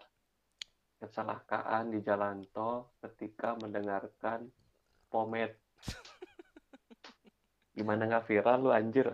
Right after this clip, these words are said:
Speaker 1: Seluruh Indonesia tahu
Speaker 2: Berarti,
Speaker 1: lu.
Speaker 2: berarti itu yang ngedengerin salah,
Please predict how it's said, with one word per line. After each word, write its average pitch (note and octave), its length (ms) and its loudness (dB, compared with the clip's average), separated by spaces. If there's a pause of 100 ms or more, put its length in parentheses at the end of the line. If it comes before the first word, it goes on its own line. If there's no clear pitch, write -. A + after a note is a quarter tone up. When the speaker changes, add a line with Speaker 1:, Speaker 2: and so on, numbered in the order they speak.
(120)
Speaker 1:
Seluruh G#2+ 400 2
Indonesia G2+ 600 0
tahu G2+ 420 2
Speaker 2:
Berarti, D3 80 -8
Speaker 1:
lu. D3+ 40 -8 (380)
Speaker 2:
berarti G2 460 -20
itu A2+ 160 -20
yang B2+ 180 -16
ngedengerin A2 540 -20
salah, B2+ 440 -20